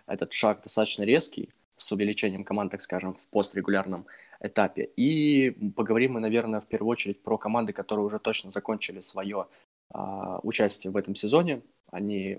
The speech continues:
уже, так скажем, будут готовиться к следующему сезону. Таких команд всего семь. Это три на Западе, четыре на Востоке.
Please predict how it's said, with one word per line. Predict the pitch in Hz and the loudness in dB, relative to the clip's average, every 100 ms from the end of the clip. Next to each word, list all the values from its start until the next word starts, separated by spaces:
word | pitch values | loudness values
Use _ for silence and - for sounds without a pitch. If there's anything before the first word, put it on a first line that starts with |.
| - | -8
уже, | 107 101 98 95 _ _ _ - | -4 -2 -4 -8 _ _ _ -8
так | 104 | -6
скажем, | 101 101 | -4 -2
будут | 101 101 | 0 0
готовиться | 101 110 - | -2 -2 -2
к | - | 2
следующему | 175 175 135 135 | 2 2 0 -4
сезону. | 113 113 101 | 0 -2 -2
Таких | 107 104 | -4 -6
команд | - 101 98 | -4 -4 -2
всего | - 98 | -2 -2
семь. | - 160 180 - _ | 4 4 2 -4 _
Это | - - | -10 -8
три | 92 - 107 | -4 0 0
на | 101 98 95 | 0 -2 2
Западе, | 104 - 95 92 | 0 0 -4 -6
четыре | - - 101 | -6 -4 -4
на | 95 95 | -4 -4
Востоке. | 95 - 175 185 139 | -4 2 2 2 -2